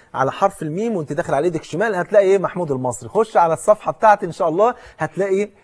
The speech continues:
أختاه وقفة مع النفس. حملي المحاضرة ديت عندك وبعتيها من خلال الإيميل لعشرة، اتناشر، عشرين، خمسين، ربنا يجعلها في ميزان حسناتك لعل وعسى. وبفضل الله المحاضرة، اللهم لك الحمد، بقول لك من أجمل محاضرات عمري كله، لدرجة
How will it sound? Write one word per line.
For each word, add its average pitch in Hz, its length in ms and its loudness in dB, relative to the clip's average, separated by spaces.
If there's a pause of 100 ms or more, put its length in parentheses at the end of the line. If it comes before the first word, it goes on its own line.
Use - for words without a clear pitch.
(100)
أختاه 175 540 0
وقفة 170 500 -2
مع 135 160 -2
النفس. 123 280 -8
حملي 240 600 -4 (280)
المحاضرة 180 560 0
ديت 160 240 -2
عندك 262 380 -2
وبعتيها 247 420 -4
من 208 140 -6
خلال 220 260 -2
الإيميل 220 480 -2 (220)
لعشرة، 214 440 -8
اتناشر، 220 460 -6
عشرين، 226 520 -6
خمسين، 226 580 -2 (240)
ربنا 208 380 0
يجعلها 214 300 2
في 202 100 -6
ميزان 202 180 -2
حسناتك 208 560 -6
لعل 226 280 0
وعسى. 214 340 2 (280)
وبفضل 180 400 0
الله 196 120 2
المحاضرة، 190 520 -2
اللهم 185 300 0
لك - 120 -4
الحمد، 190 220 -6
بقول 196 160 0
لك 196 140 -8
من 160 120 -6 (120)
أجمل 170 400 -4
محاضرات 160 540 -4
عمري 185 260 -2
كله، 214 320 0 (240)
لدرجة 208 380 2